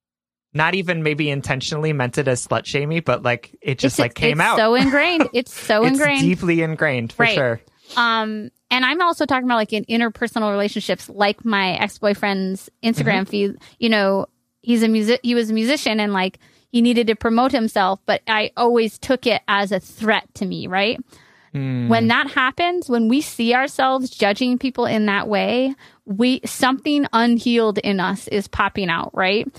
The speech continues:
Speaker 2: And,
Speaker 1: Right.
Speaker 2: and, and, you know, in the attachment world, we, we call that acting out. We are, your boyfriend,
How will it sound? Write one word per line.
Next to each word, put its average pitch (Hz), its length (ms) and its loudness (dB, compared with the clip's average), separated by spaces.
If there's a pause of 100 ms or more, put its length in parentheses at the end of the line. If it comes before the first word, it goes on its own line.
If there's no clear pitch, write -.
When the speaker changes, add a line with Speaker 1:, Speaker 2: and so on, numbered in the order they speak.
(240)
Speaker 2:
And, 226 240 0
Speaker 1:
Right. 233 120 0
Speaker 2:
and, 214 240 0 (240)
and, 208 440 -2 (120)
you 233 100 2
know, 208 180 2
in 208 280 2
the 208 160 2
attachment 254 560 -2
world, 196 320 0
we, 208 160 -6 (160)
we 226 100 -2
call 233 220 0
that 214 160 0
acting 208 360 -2
out. 180 240 -4
We 247 140 2
are, 226 160 2 (800)
your 254 220 2
boyfriend, 262 600 0